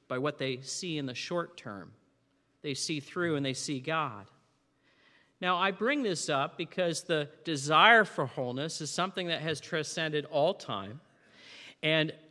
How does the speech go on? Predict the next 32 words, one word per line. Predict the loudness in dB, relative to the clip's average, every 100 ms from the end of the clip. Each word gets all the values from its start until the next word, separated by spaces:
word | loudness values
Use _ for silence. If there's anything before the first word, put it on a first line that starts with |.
| _
in | 2 4
this | 8 6 6
passage | 6 6 4 -2 -2
that | 0
we're | 0
going | 0
to | 0
look | 2 0 2
at | 0 0
this | -4 -8 -6
morning, | -6 -4 -6 -8 -12 -20 -20 -2
we're | 0
going | 2 2 2
to |
see | 0 0 0 0 0
an | -4
emphasis | 0 0 0 -4 -4 -2 -2 -4
upon | -6 -4 -2 -4 -4
a | -4
desire | -2 0 4 6 6 6 4
of | 0 0
God | 2 4 2 0
for | -2 0
His | 0 -2
people | -2 0 0 2 2
to | 2 0
be | 0
whole, | 0 4 10 10 10 4
that | 2 2
is, | 2 0
to | 0
have | 2 2 2